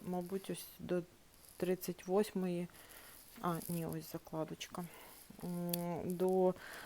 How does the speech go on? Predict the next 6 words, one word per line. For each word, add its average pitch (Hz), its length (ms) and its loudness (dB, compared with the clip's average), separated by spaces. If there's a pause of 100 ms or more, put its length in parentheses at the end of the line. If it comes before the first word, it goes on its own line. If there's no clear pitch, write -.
(120)
тридцять, - 560 2 (1400)
да, 190 220 6
до 180 120 -2
тридцять 214 280 4
шостої 180 460 6
сторінки 202 680 6